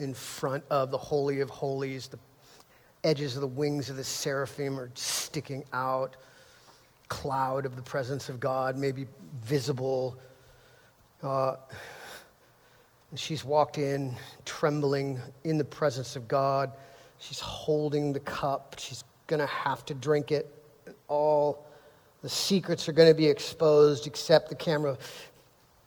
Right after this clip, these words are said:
pulls out and swings around, and you see the face, and it's not the woman. It's you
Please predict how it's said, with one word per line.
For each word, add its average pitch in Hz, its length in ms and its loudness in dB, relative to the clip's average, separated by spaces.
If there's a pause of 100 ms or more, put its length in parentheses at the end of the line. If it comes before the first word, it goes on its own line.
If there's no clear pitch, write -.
(140)
pulls 160 380 -2 (100)
out 147 260 4
and 151 100 -8
swings 160 440 2
around, 151 380 8
and 147 140 2
you 147 60 -2
see - 180 -6
the 147 120 0
face, 143 400 -4
and 135 80 -6
it's - 180 -12
not 135 220 -8
the 139 60 -12
woman. 127 420 -8 (880)
It's - 240 -10
you 123 340 -6